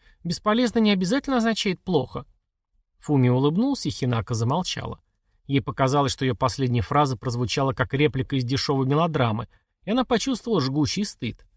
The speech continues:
Фуми о чём-то задумался, потягивая пиво. «Мне нравится, как ты рассуждаешь». В его голосе сквозила такая неподдельная нежность, что Хинако смутилась.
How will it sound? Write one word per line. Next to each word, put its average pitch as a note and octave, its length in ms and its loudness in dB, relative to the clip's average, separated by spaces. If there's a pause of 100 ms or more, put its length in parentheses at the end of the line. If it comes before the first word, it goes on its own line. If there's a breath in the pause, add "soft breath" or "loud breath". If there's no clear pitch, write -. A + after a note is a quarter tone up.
(580)
Фуми C#4 280 4
о C#3+ 80 4
чём-то C3+ 280 -2
задумался, C3 580 2
потягивая A#2+ 580 -2
пиво. A#2+ 380 -6 (800)
«Мне C3 260 2
нравится, B2+ 360 0
как - 120 -10
ты B2 100 -4
рассуждаешь». D3 680 -4 (120)
В B2 40 -8
его B2 220 2
голосе C#3 340 0
сквозила B2+ 460 -2
такая B2+ 300 0
неподдельная B2 640 2
нежность, C3+ 380 0
что - 120 -6
Хинако A#2 400 -2
смутилась. - 640 -10